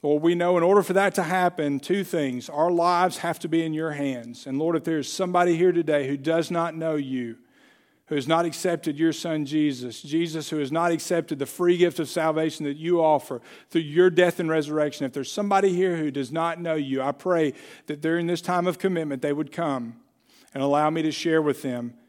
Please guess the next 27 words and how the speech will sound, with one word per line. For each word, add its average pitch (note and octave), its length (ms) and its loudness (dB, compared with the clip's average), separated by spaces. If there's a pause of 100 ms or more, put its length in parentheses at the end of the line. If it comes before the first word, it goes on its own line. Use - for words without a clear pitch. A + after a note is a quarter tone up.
(200)
how D3 100 -2
to C#3 80 0
make C#3+ 220 0
that C#3 180 -2
decision. B2+ 640 -6 (1300)
Lord, E3+ 220 4
if F3 60 -2
there's D#3 160 -4
somebody F#3 440 4
else, - 540 -2 (840)
some F3+ 280 0
of F3+ 120 2
us E3+ 160 0
who F#3 140 2
know F3+ 220 6
you, E3+ 300 4
but D3+ 180 -2
Lord, E3 220 0
we're, F3+ 300 2 (500)
we've E3+ 180 2
become F3+ 360 0
desensitized E3 1000 2
or D#3 60 2
we're F3 180 2
distracted E3 800 2
or C#3+ 80 4
whatever D#3+ 720 6